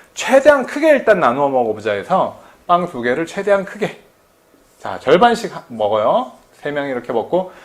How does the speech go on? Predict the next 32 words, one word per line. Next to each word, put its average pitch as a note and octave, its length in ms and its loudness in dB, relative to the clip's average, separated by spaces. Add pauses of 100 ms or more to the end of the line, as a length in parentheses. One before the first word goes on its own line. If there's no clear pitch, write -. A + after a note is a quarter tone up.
(220)
남은 A#3+ 440 2
것을 B3 300 4
삼 A3+ 220 0
등분해서 G3+ 640 0
한 G3+ 160 -6
명, G3 180 -2
두 E3 140 -8
명, D#3 180 -2
세 D#3 140 -10
명 D#3 180 -4
먹는다. A#2+ 220 -6
이런 E3+ 160 0
걸 D#3+ 160 2
이제 C3 100 -6
이집트의 E3 520 -2
분배 D3 200 0
방식이라고 B2 580 -2
하는데 D3 360 0
심화 A3 300 2
영역에서 D3 440 -2
하게 F#3+ 160 -2
되는데 C#3+ 480 -2 (340)
여기서는 A3+ 440 2
이제 F3+ 260 2 (280)
이집트의 A#3 420 2
분배 F#3+ 260 4
방식 F3+ 560 2
이런 E3+ 200 4
것까지 E3 340 2
알자는 E3+ 460 4
것이 D#3+ 200 0
아니라 B2 560 2